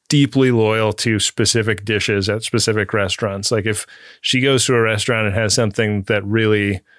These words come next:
knocks her socks off, every time she goes back to that restaurant, she will chase that dragon.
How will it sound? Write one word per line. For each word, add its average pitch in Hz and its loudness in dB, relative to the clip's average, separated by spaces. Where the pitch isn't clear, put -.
knocks 107 -2
her 117 0
socks 101 -2
off, 104 -2
every 127 0
time 113 -2
she 117 -2
goes 110 2
back 104 0
to 113 0
that 104 0
restaurant, 101 -2
she 110 -2
will 98 0
chase 110 -2
that 101 -2
dragon. 98 -4